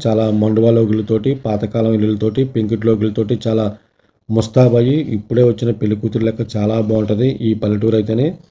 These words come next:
ఈ పల్లెటూరులోనూ పచ్చని పంట పొలాలతో పాటు ఎత్తైన కొబ్బరి తోటలతోటి, ఎత్తైన కొబ్బరి చెట్లతోటి చాలా ఆకర్షణీయంగాను, చూడడానికి చాలా అందంగాను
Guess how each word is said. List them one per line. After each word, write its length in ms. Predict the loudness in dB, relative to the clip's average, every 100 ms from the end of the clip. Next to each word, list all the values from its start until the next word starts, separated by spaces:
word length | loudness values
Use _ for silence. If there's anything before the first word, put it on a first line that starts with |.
| _ _ _ _ -4
ఈ 140 | 0 0
పల్లెటూరులోనూ 800 | 0 0 2 2 4 4 4 0 -2 -8 -8
పచ్చని 400 | -8 -2 0 0
పంట 280 | -2 -2 -2
పొలాలతో 420 | 0 0 0 -2
పాటు 460 | -2 0 0 -2 -2
ఎత్తైన 420 | -8 -2 0 2 0 -2 _ _ -8
కొబ్బరి 400 | -6 0 2 2
తోటలతోటి, 600 | 2 2 0 0 0 -2 -4 -14 _ _ -6
ఎత్తైన 380 | -2 0 0
కొబ్బరి 380 | 0 -2 0 0
చెట్లతోటి 600 | 0 -2 0 0 0 -2 -2 -2
చాలా 180 | 2 2
ఆకర్షణీయంగాను, 640 | 2 0 0 -2 0 2
చూడడానికి 580 | 0 0 -2 0 -2 -2 -2
చాలా 160 | 0 0
అందంగాను 600 | 0 0 0 0 -2